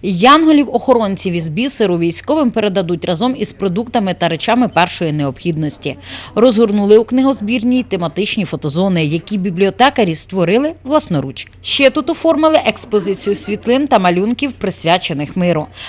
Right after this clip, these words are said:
А про історію українського народу, його традиції та воєнне сьогодення розповідає книжкова виставка «Мир в Україні. Бути». На жаль, Міжнародний день миру цього року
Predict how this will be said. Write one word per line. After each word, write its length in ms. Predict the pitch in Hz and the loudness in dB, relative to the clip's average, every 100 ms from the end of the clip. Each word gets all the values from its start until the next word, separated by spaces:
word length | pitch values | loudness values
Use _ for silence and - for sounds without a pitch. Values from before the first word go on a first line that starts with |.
| - | 0
А 120 | 196 | 0
про 160 | 196 214 | 4 2
історію 420 | 220 - 202 185 | 2 2 2 4
українського 540 | 180 190 180 - 190 185 | 0 -4 -4 -6 -4 0
народу, 380 | 185 220 190 | 2 2 2
його 280 | 170 165 214 | 0 0 0
традиції 720 | 262 - 214 233 202 - 165 156 | -2 -4 -2 -2 -4 -4 -6 -4
та 120 | 175 | -4
воєнне 440 | 170 175 196 180 | -2 -2 -2 -4
сьогодення 680 | 165 180 170 170 220 233 147 - - - - | -4 -4 -2 0 0 0 -4 -6 -16 -18 -2
розповідає 840 | 262 330 - 254 208 185 208 247 254 | 0 0 -2 2 4 6 6 4 0
книжкова 480 | 202 180 - 175 202 | -4 -6 -4 0 0
виставка 680 | 220 240 - 240 196 240 214 - - - | 2 0 0 -2 2 2 0 -4 -20 -2
«Мир 320 | 180 185 247 | 2 4 4
в 80 | 202 | 2
Україні. 600 | 165 170 156 156 151 139 - - | -2 -2 0 0 -2 -6 -10 -16
Бути». 420 | 143 165 165 147 139 - - - - | -4 -2 -2 -4 -8 -12 -20 -12 4
На 140 | 349 | 4
жаль, 300 | 285 247 175 165 233 | 6 4 4 -2 0
Міжнародний 800 | 247 254 277 294 349 294 277 | 2 2 2 2 4 4 4
день 440 | 220 196 285 277 262 | 0 4 4 6 6
миру 380 | 277 226 180 170 | 6 4 2 -4
цього 400 | - 247 226 311 | -4 -2 0 2
року 360 | 277 214 - | 2 2 0